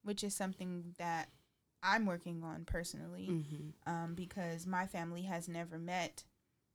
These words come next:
Speaker 1: majority of my best friends. The only one that they have met is Naisha. That's accurate.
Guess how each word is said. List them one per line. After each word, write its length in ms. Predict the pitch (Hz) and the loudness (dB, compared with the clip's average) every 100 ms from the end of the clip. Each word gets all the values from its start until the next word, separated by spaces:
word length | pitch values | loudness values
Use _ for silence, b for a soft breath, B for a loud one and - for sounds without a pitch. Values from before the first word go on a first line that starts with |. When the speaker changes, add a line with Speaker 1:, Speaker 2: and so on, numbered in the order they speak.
| _ _ _ 175 | _ _ _ -8
Speaker 1:
majority 520 | 175 185 185 175 170 | 0 4 4 4 0
of 140 | 165 | -2
my 140 | 165 160 | -4 -4
best 280 | 151 156 - | -4 -4 -2
friends. 320 | 156 156 170 | -2 -2 -4
The 180 | 170 170 | -4 -2
only 260 | 170 170 | -2 -4
one 480 | 165 165 165 165 165 | -4 -4 -4 -4 -6
that 600 | 165 156 156 160 - - - _ _ _ _ 170 170 | -4 -2 -2 -2 -6 -12 -14 _ _ _ _ -12 -6
they 180 | 170 | -4
have 320 | 170 175 165 165 | -4 -4 -6 -6
met 440 | 165 170 160 160 - | -6 -4 -4 -6 -10
is 420 | - 170 165 165 | -8 -4 -4 -4
Naisha. 880 | 170 165 165 165 180 - 220 233 254 - - _ _ _ _ _ _ _ _ _ _ _ _ _ _ _ _ _ _ - | -4 -6 -6 -6 -4 -2 -2 -4 -6 -12 -20 _ _ _ _ _ _ _ _ _ _ _ _ _ _ _ _ _ _ -10
That's 220 | 196 196 | -8 -6
accurate. 460 | 170 175 185 196 | -8 -10 -10 -10